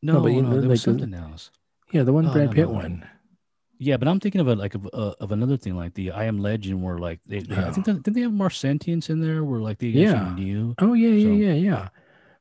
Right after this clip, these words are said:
Speaker 2: That's
Speaker 1: Mm.
Speaker 2: another one. Didn't we say you want to read that, uh, I Am Legend book?
Speaker 1: Absolutely, but the problem with that is, okay, so when I, so, w-, like, I wanna do that,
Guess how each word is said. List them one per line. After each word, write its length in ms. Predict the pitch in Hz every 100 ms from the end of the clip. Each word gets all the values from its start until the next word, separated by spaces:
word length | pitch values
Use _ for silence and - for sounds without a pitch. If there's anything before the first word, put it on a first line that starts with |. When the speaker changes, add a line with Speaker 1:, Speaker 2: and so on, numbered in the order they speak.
| -
Speaker 2:
That's 240 | 127 170
Speaker 1:
Mm. 40 | 185
Speaker 2:
another 200 | 143 135
one. 160 | 120
Didn't 160 | 143 214
we 80 | 202
say 140 | 208
you 140 | 196
want 160 | 185 175
to 100 | 175
read 180 | 170 175
that, 320 | 175 170 170
uh, 160 | 147 139
I 100 | 147
Am 120 | 151
Legend 500 | 156 156 165 170 151 - - _ _ _
book? 320 | 160 165 - - - -
Speaker 1:
Absolutely, 540 | 98 - 98 117 101
but 80 | 98
the 60 | 110
problem 360 | 165 208 269
with 120 | 208 120
that 240 | 113 120
is, 260 | 82 82 85 - _ _ -
okay, 240 | 110 101
so 180 | - 104
when 120 | 110
I, 120 | 147
so, 320 | - 139 123 -
w-, 240 | 123 117 127
like, 300 | 120 110 101
I 240 | 107 101 131
wanna 180 | 190 117
do 240 | 127 262
that, 320 | 180 90 85